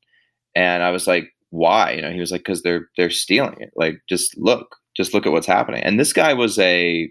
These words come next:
you know, forty-something odd year old businessman in a very nice Mercedes. And the fact that he was feeling this way,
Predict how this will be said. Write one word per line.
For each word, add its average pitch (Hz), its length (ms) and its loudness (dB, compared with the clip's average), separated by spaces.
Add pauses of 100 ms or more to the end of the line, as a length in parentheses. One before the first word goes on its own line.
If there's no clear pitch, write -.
you 92 80 -8
know, 82 160 -4 (140)
forty-something 104 880 0
odd 90 300 2
year 90 160 2
old 90 240 -2
businessman 87 580 -2
in 85 100 -8
a 82 60 -6
very 82 220 0
nice 85 300 -2
Mercedes. 87 640 -2 (580)
And 90 240 2
the 90 60 0
fact 107 240 4
that 104 100 0
he 107 140 2
was 98 140 2
feeling 98 300 2
this 90 180 -4
way, 85 440 0